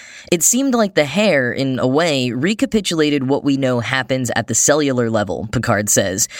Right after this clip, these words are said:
"Maybe there's something to learn there. Maybe the hairs that turn white first are the more vulnerable or least resilient," end quote. He then had the idea to find people who had single hairs that were both gray and colored,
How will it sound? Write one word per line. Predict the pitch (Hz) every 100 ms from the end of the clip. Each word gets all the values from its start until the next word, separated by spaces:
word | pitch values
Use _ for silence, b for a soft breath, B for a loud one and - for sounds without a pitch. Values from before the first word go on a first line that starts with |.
| B B
"Maybe | B 143 202 254
there's | 233 226 214
something | 180 185 175
to | 135
learn | 151 196
there. | 151 95 - -
Maybe | - 160 190 196
the | 156
hairs | 143 156 160 131
that | 127
turn | - 143 127 113
white | 135 147 -
first | - 202 151 131 -
are | 127 131
the | 127
more | 127 131 123
vulnerable | 127 165 147 123 104 85 -
or | 113 110 107
least | 104 139 139 -
resilient," | 127 113 147 123 90 - - _
end | 113 107 104 107
quote. | 120 110 87 - - B B B B B
He | 196
then | 240 294
had | 247 226
the | 202
idea | 180 151 160 165 156
to | 160
find | - 160 196 190
people | 165 151 160 139
who | 147
had | 139 127 120
single | - 214 233 196
hairs | 139 120 120 143
that | -
were | 123 120
both | 104 160 214 -
gray | 123 127 135 139 -
and | 120 120 117
colored, | - 165 151 98 117